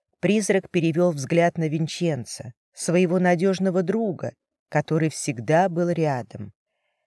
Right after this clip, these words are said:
«Отправляйтесь на Пелестрину», продолжил он, «и переведите всех пиратов в укромное место.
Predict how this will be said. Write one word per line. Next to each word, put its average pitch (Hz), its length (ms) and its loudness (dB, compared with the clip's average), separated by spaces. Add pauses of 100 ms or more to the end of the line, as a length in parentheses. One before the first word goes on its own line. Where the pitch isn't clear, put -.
(340)
«Отправляйтесь 180 880 2
на 175 100 2
Пелестрину», 143 800 -4 (680)
продолжил 143 680 2
он, 135 320 -4 (480)
«и 139 160 -2
переведите 160 800 0
всех 175 480 0
пиратов 160 640 2
в 139 60 -4
укромное 151 580 0
место. 135 640 -2